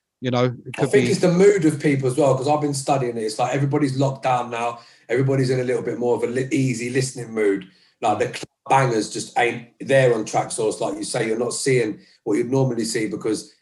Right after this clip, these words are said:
Speaker 2: it's not a D J. It's still a D J's market, but it's not a, like, active D J's market. It's people doing, like, you know, that's why I think it's a good time to be experimental with music. That's why, to be honest, I'm releasing more of the soulful stuff on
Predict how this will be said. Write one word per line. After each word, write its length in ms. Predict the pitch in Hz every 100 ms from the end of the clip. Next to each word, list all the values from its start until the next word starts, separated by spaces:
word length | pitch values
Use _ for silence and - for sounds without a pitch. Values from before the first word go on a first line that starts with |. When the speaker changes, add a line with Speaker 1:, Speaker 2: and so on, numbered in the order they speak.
| -
Speaker 2:
it's 120 | -
not 240 | 127 117
a 20 | -
D 180 | 127
J. 200 | 117 113 110
It's 100 | 143
still 160 | - 180
a 60 |
D 200 | 143 160
J's 200 | 151 135
market, 440 | 139 160 143 120 107
but 100 | 113
it's 140 | 110
not 140 | 139 120
a, 40 |
like, 180 | 123 120 - -
active 480 | 135 131 - 123 90
D 200 | 110 107
J's 260 | 101 95 92
market. 460 | 98 95 92 -
It's 160 | 87 -
people 320 | - 123 - -
doing, 160 | 113 107
like, 200 | 98 92 - _ _ _ _ _ _ _
you 60 | 113
know, 140 | 113
that's 180 | 151 160
why 160 | 180 160
I 20 |
think 180 | - 143
it's 100 | 135
a 60 |
good 140 | 156 147
time 160 | 160
to 60 | 131
be 120 | 135
experimental 600 | 135 - 147 135 151 127
with 100 | 127
music. 200 | 135 131
That's 200 | 127 151
why, 140 | 160 143
to 100 | 151
be 100 | 151
honest, 200 | 147 135
I'm 200 | 139 147
releasing 380 | 139 135 131 123
more 220 | 127 123
of 40 |
the 80 | -
soulful 380 | - 127 117 117
stuff 300 | 110 117 110
on 300 | 113 113 107